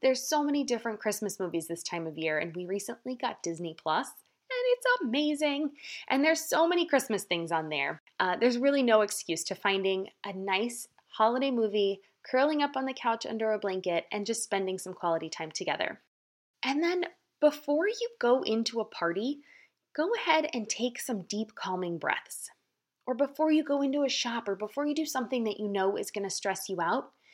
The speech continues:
take some calming, deep breaths. Just to get yourself centered really helps. All right, something else to show yourself compassion, give yourself some extra time to complete your tasks. So if you think something's gonna take you an hour,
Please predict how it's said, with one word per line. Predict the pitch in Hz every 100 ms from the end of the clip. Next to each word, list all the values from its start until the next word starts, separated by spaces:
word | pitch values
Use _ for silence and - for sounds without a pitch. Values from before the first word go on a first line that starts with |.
| - _ -
take | - 359 370 -
some | - - 294 285
calming, | - 202 202 214 208 214 214 _ _ -
deep | 196 190 - - -
breaths. | 151 - - - - _
Just | - 285
to | 370
get | 339 294
yourself | - 294 330 330
centered | 277 247 247 247 240 - _ _ -
really | 175 175 160 156 151
helps. | 143 - - - - _ - - _ _ _ -
All | 196
right, | 160 - - - - - -
something | - 294 370 320
else | 302 311 -
to | 285 240
show | -
yourself | 254 254 269 254
compassion, | 262 240 208 202 240
give | 240 277
yourself | 349 370 339
some | - -
extra | 247 240 247
time | 226 226 214
to | -
complete | 202 185 185 -
your | 170
tasks. | 139 - - - -
So | - 208 202 - -
if | 233
you | 269
think | 294 302
something's | 269 254 233
gonna | - 226
take | 220 226
you | 214
an | 185
hour, | - 214 262 262